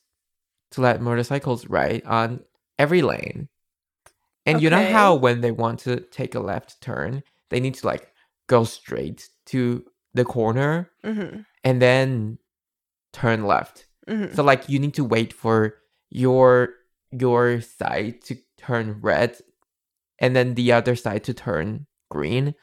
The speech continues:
Speaker 2: Mm-hmm.
Speaker 1: and then you can turn.
Speaker 2: Mm-hmm.
Speaker 1: You know that? Like, there's this little box on the ground that you,
Speaker 2: Yeah, yeah,
Speaker 1: you
Speaker 2: yeah.
Speaker 1: stay in. It's like a two
Speaker 2: Two lane.
Speaker 1: No, no, it's like
Speaker 2: No?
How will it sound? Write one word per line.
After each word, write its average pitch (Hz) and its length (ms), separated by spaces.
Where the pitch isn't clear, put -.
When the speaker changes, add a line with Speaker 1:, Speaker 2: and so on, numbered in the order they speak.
Speaker 2:
Mm-hmm. 208 240
Speaker 1:
and 139 120
then 139 160
you 135 80
can 110 240
turn. - 400
Speaker 2:
Mm-hmm. 202 240
Speaker 1:
You 127 80
know 117 140
that? 95 260
Like, 123 200
there's 131 280
this 85 380
little 110 720
box - 540
on - 80
the 92 80
ground - 420
that - 140
you, 220 80
Speaker 2:
Yeah, - 20
yeah, - 200
Speaker 1:
you - 40
Speaker 2:
yeah. - 100
Speaker 1:
stay - 260
in. 131 200
It's 147 140
like 202 160
a 147 80
two 131 600
Speaker 2:
Two 208 220
lane. 180 460
Speaker 1:
No, 135 220
no, 120 80
it's 113 140
like 113 120
Speaker 2:
No? 214 280